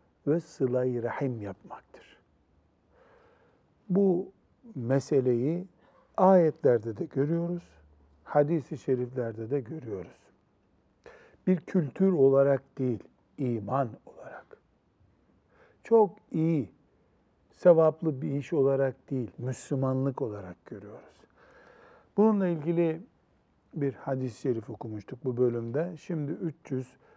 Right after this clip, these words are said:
on beşinci hadis-i şerifi okuyacağız. Hiç yorum yapmayacağız. Çünkü hadis-i şerifin yoruma ihtiyacı yok. Anlamak isteyene anlatıyor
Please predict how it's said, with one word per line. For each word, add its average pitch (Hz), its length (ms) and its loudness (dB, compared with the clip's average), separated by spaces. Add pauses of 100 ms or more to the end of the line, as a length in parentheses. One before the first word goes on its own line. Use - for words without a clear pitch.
(240)
on 185 240 0
beşinci 120 560 -4 (280)
hadis-i 120 480 -6
şerifi 110 460 -6
okuyacağız. 170 800 -4 (880)
Hiç - 320 -6 (580)
yorum 160 560 2
yapmayacağız. 180 880 0 (360)
Çünkü 202 220 -2
hadis-i 160 340 -2
şerifin 147 320 -4
yoruma 135 480 0
ihtiyacı 117 640 -4
yok. 143 300 2 (600)
Anlamak 151 680 2 (240)
isteyene 143 1080 0 (220)
anlatıyor 117 640 -2